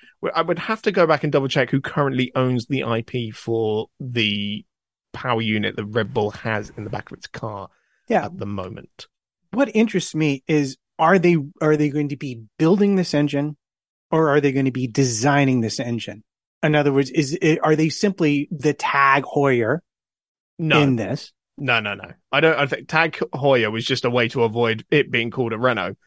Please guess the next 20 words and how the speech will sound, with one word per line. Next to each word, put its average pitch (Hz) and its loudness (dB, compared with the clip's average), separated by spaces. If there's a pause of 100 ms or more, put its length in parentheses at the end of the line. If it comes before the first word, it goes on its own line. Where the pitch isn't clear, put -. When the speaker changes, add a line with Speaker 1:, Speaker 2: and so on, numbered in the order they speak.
(520)
Speaker 1:
and, 110 0
uh, 110 2
was 110 -2
a, 107 2
was 117 -4
a 113 -6
bit 113 -4
of 104 -4
money. 107 -2
This 151 2
is, 127 0
you 127 -4
know, 104 -4
full 131 0
on 113 2
buying 110 0 (360)
half 117 0 (260)
of 110 0 (420)
the 131 -4
Red, 113 -2